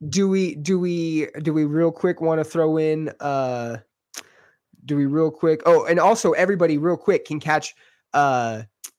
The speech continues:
Jordan and myself and our friend Matt Musselwhite on I Hate the Scene every Friday live at ten P M Central Standard Time, eight P M Pacific, eleven P M Eastern. Uh, you can catch us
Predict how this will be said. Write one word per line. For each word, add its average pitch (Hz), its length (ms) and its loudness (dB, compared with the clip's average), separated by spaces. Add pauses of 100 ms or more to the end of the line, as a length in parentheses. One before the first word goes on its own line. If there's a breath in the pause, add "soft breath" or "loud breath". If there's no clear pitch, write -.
(120)
Jordan 190 400 0
and 170 240 0
myself 170 560 -2
and 190 220 0
our 175 100 4
friend 170 380 -2
Matt 151 180 -2
Musselwhite 127 640 -4
on 127 180 -6
I 151 180 -4
Hate 147 200 -6
the 131 80 -10
Scene 131 300 -6
every 120 160 -10
Friday 123 420 -6
live 113 320 -8 (300 soft breath)
at 101 160 -16
ten 151 240 -4
P 151 200 -2
M 135 320 -2
Central 151 360 -4
Standard 143 340 -4
Time, 143 320 -4 (300 soft breath)
eight 156 180 -2
P 156 180 -2
M 143 220 -2
Pacific, 156 580 -4 (160)
eleven 143 380 -4
P 143 180 -4
M 127 180 -4
Eastern. 110 460 -10 (380)
Uh, 113 240 -6
you 123 180 -6
can 127 200 -10
catch 143 420 -4
us 135 480 -6